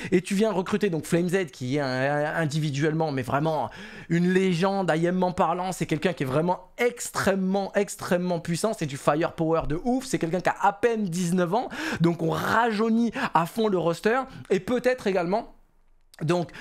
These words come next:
faire venir un leader in-game, construire avec, ben, Apex qui serait, euh, euh, en coaching staff, dans l'accompagnement, euh, plus, euh, Zonic derrière,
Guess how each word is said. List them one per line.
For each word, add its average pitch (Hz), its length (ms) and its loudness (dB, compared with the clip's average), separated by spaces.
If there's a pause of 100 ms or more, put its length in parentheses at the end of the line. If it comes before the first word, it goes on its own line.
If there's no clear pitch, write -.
(180)
faire 254 240 2
venir 214 280 0
un 180 60 0
leader 170 260 2
in-game, 190 360 0 (280)
construire 233 540 0
avec, 175 280 0
ben, 147 260 0
Apex 170 520 0
qui 156 120 -6
serait, 165 300 0
euh, 143 120 0 (260)
euh, 143 260 4
en 151 140 2
coaching 160 400 2
staff, 196 680 2
dans 156 220 2
l'accompagnement, 180 1000 2 (300)
euh, 151 160 4
plus, 214 460 2
euh, 160 180 4
Zonic 190 480 0
derrière, 196 560 2